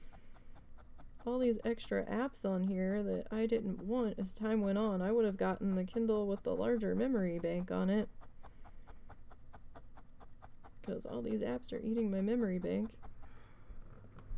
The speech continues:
Yeah, so it's, it's similar. It was, it was a much cheaper version. Um, it was nowhere near the expense of an iPad. I think it was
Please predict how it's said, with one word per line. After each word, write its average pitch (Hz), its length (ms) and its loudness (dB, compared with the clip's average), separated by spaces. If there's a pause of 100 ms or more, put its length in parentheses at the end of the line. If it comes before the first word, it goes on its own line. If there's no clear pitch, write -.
(1800)
Yeah, 190 320 0
so - 240 -2
it's, - 280 -4
it's - 180 -4
similar. 175 540 2
It 247 160 10
was, 262 280 2
it - 40 4
was 240 140 2
a 254 60 10
much 247 320 4
cheaper 233 720 6 (280)
version. 247 560 4 (880)
Um, 190 360 4
it - 20 2
was 202 100 0
nowhere 233 260 12
near 202 220 8
the 185 120 4
expense 175 360 0
of 170 100 0
an - 20 0
iPad. 165 380 -2
I 180 120 0
think 185 240 0
it - 140 -2
was 170 220 -2